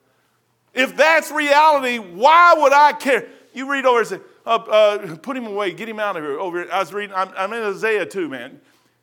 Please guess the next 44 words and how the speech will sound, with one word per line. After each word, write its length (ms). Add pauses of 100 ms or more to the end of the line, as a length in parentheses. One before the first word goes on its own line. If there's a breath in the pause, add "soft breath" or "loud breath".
It's 180
no 140
different 320
in 80
Isaiah 400
as 140
it 80
is 140
in 100
Numbers. 500 (640)
Just 220
the 80
time, 580
years 340
later. 420 (360 soft breath)
They're 160
over 160
here 140
saying, 260
"Don't 240
preach 300
us, 120
don't 240
tell, 320 (280 loud breath)
don't 320
tell 240
us 140
about 280
God. 300
We 80
don't 160
want 140
to 60
hear 200
about 300
it." 220 (1160)
Why 360
wouldn't 220
you 100
want 200
to 40
hear 220
about 320
it? 240